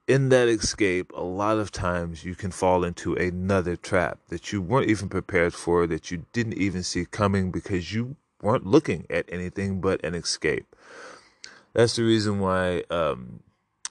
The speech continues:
in, uh, in rescue, in water rescue, um,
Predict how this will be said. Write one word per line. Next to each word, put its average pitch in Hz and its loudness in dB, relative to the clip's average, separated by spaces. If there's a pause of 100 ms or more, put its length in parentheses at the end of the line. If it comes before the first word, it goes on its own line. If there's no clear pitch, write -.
(100)
in, 92 -4
uh, 73 2
in 95 -2
rescue, 92 0 (280)
in 92 -4
water 98 4
rescue, 78 -4 (500)
um, 85 0